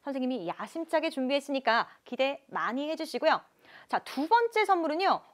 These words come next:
오 분 오독오독, 배경 지식을 씹어먹는 코너 속의 코너 시간입니다. 사실 요즘 불수능, 불국어,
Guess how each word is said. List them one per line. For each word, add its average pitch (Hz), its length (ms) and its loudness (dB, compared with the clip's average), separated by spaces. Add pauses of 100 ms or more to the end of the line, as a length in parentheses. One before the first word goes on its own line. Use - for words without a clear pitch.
오 254 160 2
분 403 340 0 (100)
오독오독, 226 640 -2 (220)
배경 226 400 4
지식을 269 540 0
씹어먹는 240 760 0 (200)
코너 440 280 2
속의 359 400 0
코너 320 460 0
시간입니다. 190 880 -2 (440)
사실 320 440 2
요즘 262 420 0
불수능, 247 540 -2 (200)
불국어, 247 480 -2